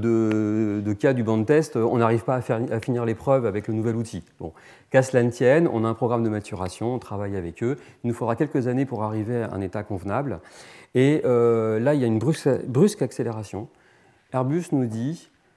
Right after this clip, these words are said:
euh, « Écoutez, on n'est pas encore tout à fait prêt, votre machin, ça a l'air de bien marcher, mais c'est pas encore tout à fait ça. » Mais on a un coup à jouer parce que on a bientôt un nouveau programme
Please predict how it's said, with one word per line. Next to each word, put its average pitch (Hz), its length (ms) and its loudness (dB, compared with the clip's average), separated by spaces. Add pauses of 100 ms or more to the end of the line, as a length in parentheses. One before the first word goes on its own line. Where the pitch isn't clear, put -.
(320)
euh, « 113 440 -2
Écoutez, 123 400 -2
on 117 80 -4
n'est 123 100 -2
pas 190 120 -4
encore 190 260 -4
tout - 180 -8
à 143 40 -6
fait 135 140 -4
prêt, 135 300 -2
votre 117 220 -6
machin, 120 260 -6
ça 156 140 -6
a - 20 -6
l'air 104 120 -8
de 107 80 -6
bien 139 140 -2
marcher, 143 380 -4
mais 135 120 -2
c'est - 120 -12
pas 151 120 -6
encore 156 200 -8
tout - 160 -14
à - 20 -8
fait 117 140 -8
ça. » 120 340 -10 (920)
Mais 120 120 0
on 143 120 2
a 170 40 4
un 175 160 2
coup 190 240 0
à 147 80 4
jouer 117 340 -4
parce 113 340 -10
que 156 420 -6
on 117 180 -6
a 117 80 -2
bientôt 143 360 -2
un 143 100 0
nouveau 156 220 2
programme 151 540 -4